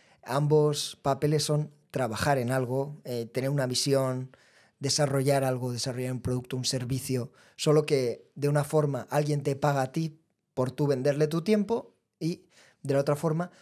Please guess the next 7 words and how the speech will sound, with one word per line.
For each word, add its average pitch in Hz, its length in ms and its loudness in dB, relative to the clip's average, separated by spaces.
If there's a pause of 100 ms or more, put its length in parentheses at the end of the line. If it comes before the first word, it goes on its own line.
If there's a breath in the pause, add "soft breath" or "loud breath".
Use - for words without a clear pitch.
(180 soft breath)
tú 147 140 0
gestionas 156 640 -2
quizá 135 540 0
un 120 240 -6
grupo 147 240 2
de 139 80 4
personas 151 680 0